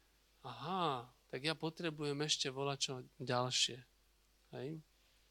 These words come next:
A teda, samozrejme, Eva mu na to, e, o, Eva mu na to odpovedá. Samozrejme, už to trošku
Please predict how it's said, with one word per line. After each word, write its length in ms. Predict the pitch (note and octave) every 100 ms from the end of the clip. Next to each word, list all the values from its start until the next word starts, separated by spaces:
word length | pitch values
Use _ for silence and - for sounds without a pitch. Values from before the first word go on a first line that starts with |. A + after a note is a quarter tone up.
| _ _ _ _ _ _ _ - - - - - -
A 60 | - -
teda, 340 | G3 F#3+ C3+
samozrejme, 480 | F3+ F3+ F3+ F3+ D#3
Eva 240 | E3 F3
mu 140 | E3 D#3
na 120 | D#3+
to, 180 | D3+ A#2+ - - - _ _ - - -
e, 60 | C#3 -
o, 100 | F3
Eva 180 | E3+ F3+
mu 100 | E3+
na 80 | D3
to 160 | C3+ -
odpovedá. 800 | G3 - F#3 F3 E3 D#3 D3+ D#3 - _ _ _ _ - -
Samozrejme, 500 | - D3+ D3 D3 C#3+
už 200 | D3 D#3
to 20 |
trošku 280 | D3 D3 -